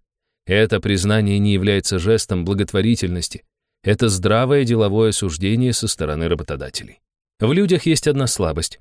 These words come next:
от которой нет лекарства. Это универсальная слабость, отсутствие стремления. Люди, особенно наёмные, которые планируют своё свободное время, чтобы заниматься домашним обучением, редко остаются на дне очень долго.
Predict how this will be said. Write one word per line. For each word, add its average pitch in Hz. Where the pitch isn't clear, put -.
от 92
которой 120
нет 95
лекарства. -
Это 107
универсальная 131
слабость, -
отсутствие 143
стремления. 113
Люди, 151
особенно 131
наёмные, 123
которые 107
планируют 117
своё 104
свободное 110
время, 107
чтобы 95
заниматься 107
домашним 95
обучением, 127
редко 139
остаются 123
на 113
дне 113
очень 98
долго. 85